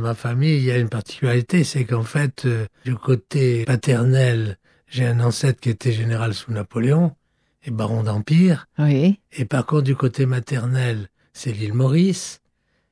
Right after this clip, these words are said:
Speaker 1: Et, euh, mon arrière-grand-mère était une Indienne.
Speaker 2: Mhm.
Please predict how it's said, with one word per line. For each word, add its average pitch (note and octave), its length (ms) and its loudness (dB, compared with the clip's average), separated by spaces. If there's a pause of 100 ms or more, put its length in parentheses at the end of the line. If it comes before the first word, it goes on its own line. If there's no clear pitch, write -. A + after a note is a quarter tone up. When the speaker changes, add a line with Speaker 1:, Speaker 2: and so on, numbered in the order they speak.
(120)
Speaker 1:
Et, C#3 380 0 (100)
euh, A#2+ 240 0
mon A2+ 240 -2
arrière-grand-mère D3+ 1000 2
était C#3 240 -2
une E3 260 0
Indienne. A2+ 600 -2 (280)
Speaker 2:
Mhm. G3+ 460 6